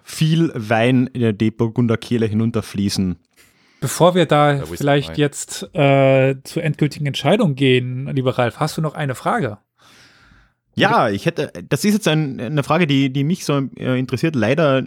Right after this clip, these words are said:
Speaker 1: schließt sie Dario ein bisschen aus, weil Dario als einziger hier keinen Podcast aktiv betreibt.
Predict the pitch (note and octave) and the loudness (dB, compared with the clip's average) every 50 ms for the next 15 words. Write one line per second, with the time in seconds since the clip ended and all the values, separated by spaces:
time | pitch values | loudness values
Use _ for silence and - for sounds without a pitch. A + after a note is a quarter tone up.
0 | - - - - F3 E3 - - B2+ A2 A2 D3 D#3+ E3 C3+ A#2 A#2+ A#2+ B2 A2 | -6 -12 -6 -4 -4 -4 -2 -2 -2 0 0 0 0 0 0 0 0 -2 -2 -2
1 | C#2 G#2+ C#3 - - G#2+ G2 A2 C3 C3+ A#2+ A2+ - - F#2+ B2 B2+ - A2+ A#2 | -2 -2 -2 -2 -2 -2 0 0 0 0 0 0 0 0 0 0 0 0 0 0
2 | A2+ G#2+ B2 A#2 A2+ A2 - - G#2+ G#2 G#2 - - - D#3+ - - - F#2 F2 | 0 0 0 0 0 -2 -2 -2 -2 -2 -2 -4 -4 -4 -4 -4 -2 -2 -2 -2
3 | - - - F2+ - - - F#2 - - - - - - - D2+ G2+ - - - | -2 -6 -10 -10 -10 -10 -10 -10 -8 -8 -10 -12 -10 -10 -6 -6 -6 -8 -8 -16
4 | - | -20